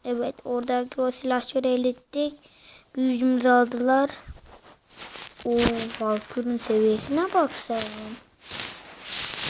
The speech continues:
İyi Valkyrie'nin seviyesi ve iki seviye balonumuzu da oraya öyle gönderirsek.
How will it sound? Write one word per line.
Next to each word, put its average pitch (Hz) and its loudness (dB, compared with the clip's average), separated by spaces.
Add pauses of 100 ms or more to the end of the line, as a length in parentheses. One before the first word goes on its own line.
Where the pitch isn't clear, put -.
(1700)
İyi 247 -2
Valkyrie'nin 254 -4
seviyesi 247 -4
ve 247 -4
iki 254 -10
seviye 254 2
balonumuzu 247 0
da 240 2
oraya 247 -4
öyle 240 -4
gönderirsek. 247 -4